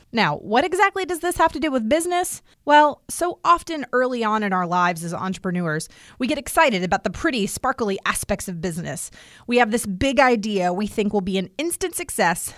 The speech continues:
and an instant hit, and we go full steam ahead until, bam, we hit a wall and business gets hard. And bills come up, or a snag in our plans happens, or someone tells us no,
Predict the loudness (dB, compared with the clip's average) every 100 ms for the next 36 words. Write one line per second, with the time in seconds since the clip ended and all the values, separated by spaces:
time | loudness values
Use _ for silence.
0 | -6 -2 -2 -4 -8 -6 -8 -2 0 0
1 | -2 -14 -20 -4 -2 0 -2 -4 _ 0
2 | 2 2 -2 -4 -2 0 2 2 2 -2
3 | -2 -4 -2 2 4 2 -2 -12 _ _
4 | _ _ -4 0 2 4 2 0 -6 _
5 | _ _ -4 0 0 0 -2 -4 -8 -6
6 | -8 -12 -20 _ _ _ _ -6 2 4
7 | 4 2 -4 -4 -8 -12 -20 -8 -2 0
8 | 0 -2 0 0 2 0 0 0 2 4
9 | 2 0 -4 -4 -10 -12 -14 -18 -20 -8
10 | -4 -4 -4 -2 -2 0 0 0 0 0
11 | 2 6 8 6 2 -4